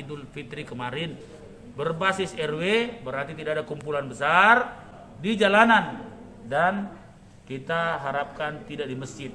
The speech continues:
karena kalau di masjid kena pelarangan yang dilakukan, yang surat edaran Menteri Agama.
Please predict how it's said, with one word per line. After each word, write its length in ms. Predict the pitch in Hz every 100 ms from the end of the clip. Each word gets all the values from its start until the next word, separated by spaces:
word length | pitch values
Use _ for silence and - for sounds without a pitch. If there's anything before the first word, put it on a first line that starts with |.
| -
karena 160 | 117
kalau 160 | 117 117
di 80 | 117
masjid 400 | 113 - 190 220 - - - - - - - - -
kena 340 | 170 190 - -
pelarangan 480 | 143 143 151 156
yang 320 | 151 139 147 131
dilakukan, 640 | 120 113 131 135 139 -
yang 240 | 120 123 123
surat 240 | 123 123 120
edaran 400 | 117 117 139 131
Menteri 320 | 120 120 123
Agama. 420 | 127 143 -